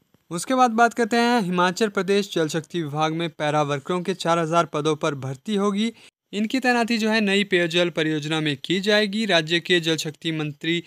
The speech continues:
महेंद्र सिंह ठाकुर ने कहा कि केंद्र सरकार से जल जीवन मिशन के लिए पैंतालीस सौ करोड़ रुपए की जो है राशि स्वीकृत की गई है।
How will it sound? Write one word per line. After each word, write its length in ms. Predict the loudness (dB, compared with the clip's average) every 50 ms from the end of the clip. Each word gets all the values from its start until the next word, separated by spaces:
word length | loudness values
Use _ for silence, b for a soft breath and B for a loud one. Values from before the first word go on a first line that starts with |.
| B B B B _
महेंद्र 300 | -4 -2 -2 -2 -2 -4
सिंह 200 | -4 -2 -4 -4
ठाकुर 320 | -2 -2 -4 -4 -4 -4 -2
ने 100 | -2 -2
कहा 280 | -2 -2 -2 0 -2 -2
कि 240 | -4 -4 -6 -6 -6
केंद्र 300 | -2 -2 -2 -2 -2 -6
सरकार 420 | -4 -4 -6 -4 0 0 0 0
से 160 | 0 -2 -6 -6
जल 240 | -2 -2 -2 -2 -2
जीवन 320 | -2 -2 -2 0 0 -2 -2
मिशन 360 | -2 -4 -4 -4 -6 -6 -6
के 160 | -4 -4 -4
लिए 260 | -2 0 0 0 -2 B B B B B B -8
पैंतालीस 500 | -8 -8 -2 0 0 2 2 0 -2 -2
सौ 100 | -4 -2
करोड़ 320 | 0 0 0 0 0 0
रुपए 280 | -2 -2 -2 -2 -2 -2
की 220 | -2 -4 -6 -6 -6
जो 120 | -4 -4
है 140 | 0 0 0
राशि 360 | 0 0 -2 -2 -2 -2 -2 0
स्वीकृत 440 | 0 -2 -2 -2 -2 -6 -6 -6 -12
की 240 | -10 -6 -4 -2 0
गई 200 | 0 2 2 2
है। 200 | 2 2 0 0